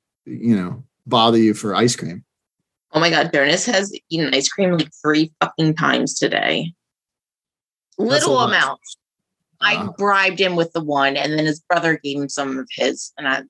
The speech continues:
Speaker 2: that was whatever. But was, I wanted to do DoorDash for a little bit to get some money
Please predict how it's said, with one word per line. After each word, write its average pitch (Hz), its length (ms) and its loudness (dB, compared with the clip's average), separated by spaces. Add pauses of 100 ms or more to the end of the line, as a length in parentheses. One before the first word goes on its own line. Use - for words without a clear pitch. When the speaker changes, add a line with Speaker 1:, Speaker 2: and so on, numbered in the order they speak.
(120)
Speaker 2:
that 147 140 2
was 139 500 -8 (1400)
whatever. 139 480 0 (680)
But 156 400 2 (420)
was, 165 240 -2 (120)
I 156 420 2 (300)
wanted 175 400 2
to 170 100 -6
do 170 180 2
DoorDash 147 460 0
for - 120 -6
a 147 40 0
little 147 240 -2
bit 151 180 -2
to - 80 -4
get 143 240 -2
some 143 200 -14
money 143 580 -4